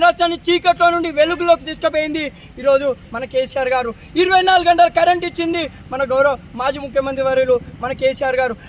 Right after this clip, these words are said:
అలాంటి వ్యక్తి మీద ఈరోజు కాంగ్రెస్ ప్రభుత్వం కమిషన్లను అడ్డు పెట్టుకొని ఈరోజు జస్టిస్ నరసింహారెడ్డి కమిషన్ అడ్డు పెట్టుకొని ఈరోజు కేసీఆర్ గారి మీద బురద వేయలే ప్రయత్నం జరుగుతుంది.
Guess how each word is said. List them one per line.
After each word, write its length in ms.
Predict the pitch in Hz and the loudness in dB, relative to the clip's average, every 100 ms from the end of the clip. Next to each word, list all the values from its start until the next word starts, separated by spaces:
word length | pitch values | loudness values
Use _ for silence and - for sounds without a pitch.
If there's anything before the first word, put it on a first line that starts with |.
| - | -4
అలాంటి 320 | 285 370 370 | 0 0 0
వ్యక్తి 280 | 349 330 339 | 0 0 0
మీద 220 | 359 359 359 - - 285 | -2 0 0 -2 -12 0
ఈరోజు 180 | 330 330 320 | 0 2 0
కాంగ్రెస్ 360 | 349 359 349 | 2 0 0
ప్రభుత్వం 380 | 339 339 330 349 - - - | 2 2 4 2 2 -14 -6
కమిషన్లను 540 | 311 403 381 392 381 359 | -2 -2 0 0 2 0
అడ్డు 160 | 330 | 0
పెట్టుకొని 460 | 330 302 - 269 226 208 - - | 0 0 0 -2 -2 -16 -20 -10
ఈరోజు 200 | 294 320 233 | 0 2 2
జస్టిస్ 360 | 359 - 381 330 | -2 0 -2 0
నరసింహారెడ్డి 600 | 349 339 330 349 320 320 | -2 0 0 0 0 -2
కమిషన్ 480 | 311 370 359 370 349 | -2 0 0 0 0
అడ్డు 160 | 339 | 0
పెట్టుకొని 400 | 311 226 285 269 240 - - | -2 -2 -4 -6 -8 -14 -6
ఈరోజు 180 | 240 - | -6 -2
కేసీఆర్ 340 | 247 254 269 | -4 -2 -4
గారి 200 | 220 202 | -4 -8
మీద 200 | 226 254 233 - - 302 | -6 -2 -2 -4 -10 -8
బురద 140 | - 277 | 0 2
వేయలే 220 | 262 262 | 4 0
ప్రయత్నం 300 | 254 240 254 | -4 -6 -4
జరుగుతుంది. 400 | 262 254 269 320 | -4 -2 -4 -4